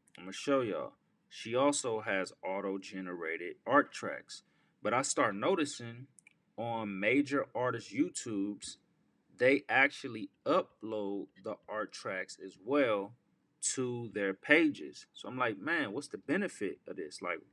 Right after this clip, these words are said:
why are they doing this?" So I reached out to YouTube support and found out that releases that are auto-generated, these don't count towards watch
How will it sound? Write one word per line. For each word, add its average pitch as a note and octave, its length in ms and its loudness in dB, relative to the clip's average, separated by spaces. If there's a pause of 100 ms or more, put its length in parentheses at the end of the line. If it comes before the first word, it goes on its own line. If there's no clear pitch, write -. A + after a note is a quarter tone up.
why A2 200 4
are C3+ 60 8
they C3 120 6
doing C3 340 -2
this?" D2 200 -12
So A2+ 120 -4
I A2+ 180 0
reached C#3 300 -2
out A2+ 320 2
to G#2 240 -2 (1300)
YouTube C3 340 6
support D#3 560 8 (340)
and A2+ 140 -2
found A#2 500 2
out G#2 360 0
that G2+ 380 0 (800)
releases E3+ 1040 0 (340)
that A2+ 200 0
are G#2+ 100 -2 (100)
auto-generated, C3+ 1080 0 (680)
these D3+ 400 0
don't B2 380 -4
count C3+ 380 -2
towards A#2 500 -2
watch G#2 520 0